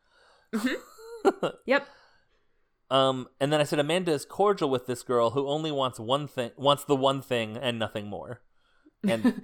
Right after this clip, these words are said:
Speaker 1: <laughs> And it's not the one thing that every other person at this party who's talked to her so far has wanted. <laughs>
Speaker 2: Correct. Yeah,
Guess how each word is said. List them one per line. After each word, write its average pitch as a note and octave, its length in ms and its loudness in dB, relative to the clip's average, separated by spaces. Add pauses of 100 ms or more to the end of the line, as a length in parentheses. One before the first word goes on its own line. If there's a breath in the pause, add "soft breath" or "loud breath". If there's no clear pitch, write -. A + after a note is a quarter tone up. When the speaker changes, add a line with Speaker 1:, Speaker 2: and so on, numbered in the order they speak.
(120)
Speaker 1:
<laughs> - 160 -10
And A#3+ 100 8
it's A#3 160 8
not A#3 300 6
the A#3+ 100 6
one G#3 300 2
thing G3 180 0
that F#3 120 4
every F3+ 340 2
other F3 240 4
person E3 360 -2
at D3 120 -2
this E3 160 0
party D#3+ 320 2
who's E3 180 -2
talked - 360 6
to G3+ 180 8
her F#3+ 180 6
so F#3+ 280 4
far E3+ 500 4 (280 loud breath)
has E3+ 240 0
wanted. D3 460 -2
<laughs> - 20 -20
Speaker 2:
Correct. - 640 -2
Yeah, G#2 280 -6